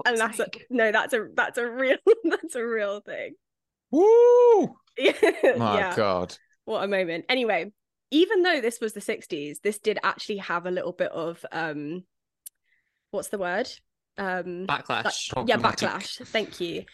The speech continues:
Speaker 1: I wanted to say clashback. Why? I'm not sure. Um, so Mattel were like, "Okay, okay, fine, fine. We take it on board.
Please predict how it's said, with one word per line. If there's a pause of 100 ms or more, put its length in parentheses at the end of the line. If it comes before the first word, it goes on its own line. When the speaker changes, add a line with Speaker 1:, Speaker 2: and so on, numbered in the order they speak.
(160)
Speaker 1:
I
wanted
to
say
clashback.
Why? (160)
I'm
not
sure. (440)
Um, (1080)
so
Mattel
were
like,
"Okay,
okay,
fine,
fine.
We
take
it
on
board.